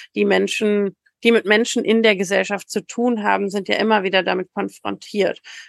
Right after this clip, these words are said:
Darum ist es eher der Appell, wegzukommen von dieser klaren Schwarz-Weiß-Betrachtung, was ist gut, was ist böse,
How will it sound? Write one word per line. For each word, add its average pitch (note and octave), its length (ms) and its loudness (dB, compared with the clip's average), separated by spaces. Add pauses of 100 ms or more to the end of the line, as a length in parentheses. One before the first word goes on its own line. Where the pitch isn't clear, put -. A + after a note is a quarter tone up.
Darum G3+ 540 2 (1200)
ist A3 160 2
es G#3+ 140 -4
eher A#3+ 280 4
der G#3+ 180 2
Appell, G3+ 360 -2
wegzukommen G3+ 840 -2
von G#3+ 200 -4
dieser G3 480 -2 (240)
klaren G3+ 520 0
Schwarz-Weiß-Betrachtung, G3+ 1600 -2
was G3 200 -2
ist - 180 -12
gut, A3 260 -2
was G3+ 180 0
ist - 200 -16
böse, G#3+ 520 0